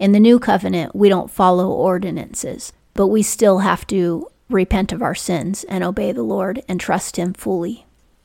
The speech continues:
Nine, then stood Jeshua with his sons and his brethren, and Kadmiel and his sons, the sons of Judah,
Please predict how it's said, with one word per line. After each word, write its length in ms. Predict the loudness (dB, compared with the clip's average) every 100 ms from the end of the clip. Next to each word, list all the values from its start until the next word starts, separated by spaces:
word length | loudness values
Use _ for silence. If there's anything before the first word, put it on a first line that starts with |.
| _ 0
Nine, 460 | 2 4 4 2 2
then 260 | 4 4
stood 340 | 2 2 2 2
Jeshua 640 | 0 0 0 2 4 4
with 220 | 2 2
his 220 | 2 2 0
sons 420 | 0 0 0 -2
and 240 | -2 0
his 220 | 2 2 0
brethren, 600 | 0 0 0 -2 -4 -2
and 300 | 0 2 0
Kadmiel 720 | 0 2 2 0 0 0 -2 0
and 200 | 2 4
his 200 | 4 2
sons, 460 | -2 -4 -4 -6
the 160 | -4 -2
sons 380 | 0 0 0 0
of 180 | 0
Judah, 480 | 0 2 2 0 -4